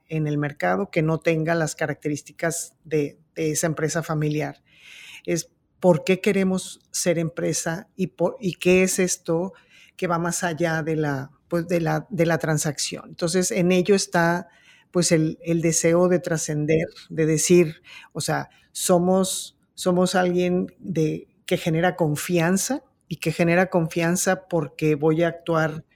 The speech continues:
por el, ¿no? por el, el beneficio mutuo, o sea, voy a, por supuesto que tengo que ser rentable, pero, entonces, ¿cuáles son esos valores, esos no negociables que van a estar ahí en mi propuesta en, a todo lo largo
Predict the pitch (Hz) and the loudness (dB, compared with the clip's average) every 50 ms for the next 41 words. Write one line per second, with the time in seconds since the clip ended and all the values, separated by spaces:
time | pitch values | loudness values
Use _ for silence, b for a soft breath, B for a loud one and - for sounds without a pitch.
0 | _ _ _ - 160 151 151 151 143 147 143 b b b b b _ - 160 185 | _ _ _ -2 0 2 2 2 0 -2 -4 b b b b b _ 0 0 0
1 | 196 - 185 165 165 165 170 - - 165 156 175 170 165 160 160 - 202 190 - | 2 4 6 6 6 6 6 4 2 4 6 6 6 6 4 2 2 0 2 6
2 | - 196 185 190 190 196 190 190 - 190 185 180 180 - - 135 - 143 139 139 | 6 6 8 8 8 6 6 4 2 2 2 2 -2 -8 -10 -6 -4 -4 -4 0
3 | 139 165 165 165 175 175 175 175 170 - - _ _ - 165 147 - 160 143 165 | 2 4 6 8 8 6 6 4 2 -4 -14 _ _ -4 -4 -4 -2 -2 -2 -2
4 | 160 - 185 160 170 - 165 165 160 - 175 - 185 165 147 165 151 147 - 175 | -2 -2 -2 -4 -2 0 0 -2 0 -2 -2 0 0 0 2 0 0 2 2 2
5 | 180 175 175 180 185 180 - - 160 151 147 147 - _ _ _ - - 185 180 | 4 4 4 2 2 0 0 -4 -4 -2 -4 -8 -10 _ _ _ -4 -2 -2 -2
6 | - - - 202 202 214 240 226 - 240 233 240 233 226 233 226 220 196 185 175 | -2 -2 0 2 4 4 2 2 2 2 2 2 2 4 4 2 2 2 0 0
7 | 165 165 160 170 180 180 180 175 190 180 180 196 190 185 196 190 185 196 202 190 | 0 0 0 0 2 0 0 0 -2 -2 0 -2 0 2 2 4 4 4 4 4
8 | 165 156 151 - - 170 165 160 156 156 170 185 202 - - - _ B B B | 2 0 0 0 -2 0 2 2 4 2 2 0 -2 -4 -8 -10 _ B B B
9 | B B B B B B B B B B _ - - 170 160 160 165 180 196 196 | B B B B B B B B B B _ 2 2 4 4 4 4 4 2 0
10 | - - - 180 175 180 170 165 170 170 165 156 156 160 156 147 151 160 151 151 | 0 0 0 0 2 2 2 2 2 2 2 2 2 2 0 0 0 -2 -2 0
11 | - 180 175 - - 220 214 - - _ _ _ _ _ - 175 160 165 - _ | -2 -4 -4 -4 -4 -6 -6 -6 -8 _ _ _ _ _ -2 -2 -2 -2 -4 _
12 | _ _ 165 160 - _ 180 175 180 190 196 196 190 175 165 165 165 160 156 165 | _ _ -8 -8 0 _ 4 6 6 6 4 4 4 4 4 4 2 2 0 -2
13 | 160 175 180 185 180 185 - _ | -2 -2 -2 -2 -2 -6 -12 _